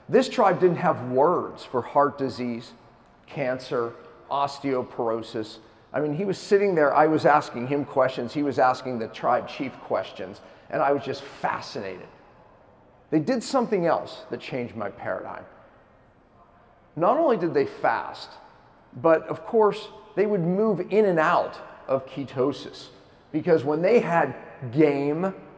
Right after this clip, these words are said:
that's what they ate. But when they didn't,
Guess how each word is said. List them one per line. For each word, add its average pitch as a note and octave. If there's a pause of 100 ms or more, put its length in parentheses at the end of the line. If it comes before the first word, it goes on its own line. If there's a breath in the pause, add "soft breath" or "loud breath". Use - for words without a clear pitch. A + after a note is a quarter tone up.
(240)
that's -
what D3+
they A#2
ate. B2+ (920)
But F3
when D#3+
they D#3
didn't, F3+